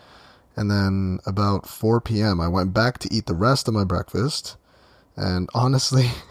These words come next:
<laughs> it was probably a bit bad at that point. It was four P M and I made this the night before. I mean, I warmed it up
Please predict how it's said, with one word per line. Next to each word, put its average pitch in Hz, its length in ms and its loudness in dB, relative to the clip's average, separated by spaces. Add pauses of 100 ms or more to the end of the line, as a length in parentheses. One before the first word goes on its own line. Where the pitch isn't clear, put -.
(320)
<laughs> - 600 -20
it 120 80 -8
was 113 260 -4
probably 139 600 2
a 123 80 2
bit 110 320 0
bad 98 240 0
at 110 100 -4
that 110 220 0
point. 117 280 -2
It - 20 0
was 101 140 -4
four 143 340 2
P 131 240 2
M 117 120 0
and 110 100 0
I 107 40 -2
made 113 240 0
this 117 200 -4
the 107 120 -6
night 104 380 -4
before. 95 640 -4 (560)
I 110 60 -6
mean, 110 200 -2
I 104 60 0
warmed 127 340 2
it 131 80 6
up 120 220 2